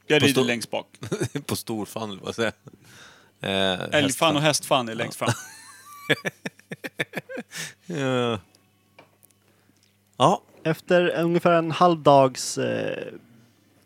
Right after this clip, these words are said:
Speaker 3: resande på hästrygg
Speaker 2: Stökig ritt.
Speaker 3: så ni har följt den, liksom, huvudleden, så att säga, som var markerad på er karta.
Speaker 2: Förlåt, får jag bara fråga.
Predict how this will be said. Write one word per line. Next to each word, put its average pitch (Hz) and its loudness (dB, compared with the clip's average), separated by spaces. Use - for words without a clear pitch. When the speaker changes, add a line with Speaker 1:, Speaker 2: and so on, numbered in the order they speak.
Speaker 3:
resande 131 -2
på - -6
hästrygg 151 2
Speaker 2:
Stökig 110 -2
ritt. 90 -6
Speaker 3:
så 123 2
ni 139 -2
har 147 6
följt 151 2
den, 123 -2
liksom, 117 -4
huvudleden, 127 2
så 113 -8
att - -10
säga, 101 0
som 127 -2
var 120 4
markerad 117 0
på 117 -4
er 113 -4
karta. 120 4
Speaker 2:
Förlåt, 131 2
får 123 -4
jag 120 -4
bara 120 2
fråga. 95 -2